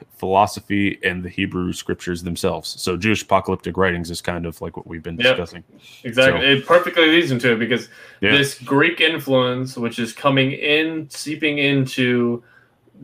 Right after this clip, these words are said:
Speaker 2: Israel because of all these events, are going to produce a lot more Greek thought, uh, at an, you know, at an alarming rate, and,
Speaker 1: Yeah.
Speaker 2: and it's gonna take it in directions that are good and not so good,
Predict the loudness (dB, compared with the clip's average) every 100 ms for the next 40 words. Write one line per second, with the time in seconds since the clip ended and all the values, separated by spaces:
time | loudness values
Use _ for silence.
0 | 0 2 4 4 4 2 0 4 4 4
1 | 0 0 0 -2 -4 -2 0 0 -2 -8
2 | -6 -2 4 4 4 -2 -2 0 4 2
3 | 2 0 2 2 0 0 0 0 -10 4
4 | 6 6 4 -2 _ _ _ _ _ _
5 | _ 4 4 4 0 -2 _ _ _ -2
6 | 0 0 -4 -4 -2 -2 -2 -2 2 2
7 | 2 0 2 2 0 -4 _ 0 0 0
8 | 0 0 0 0 0 0 2 2 4 4
9 | 2 2 4 4 2 -2 -2 2 4 4
10 | 2 2 2 2 0 2 2 2 0 0
11 | 2 0 -2